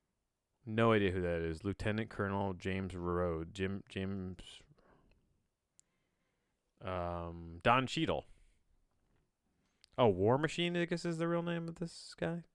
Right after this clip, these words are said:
Don't know that guy.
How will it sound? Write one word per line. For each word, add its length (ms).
Don't 160
know 120
that 160
guy. 280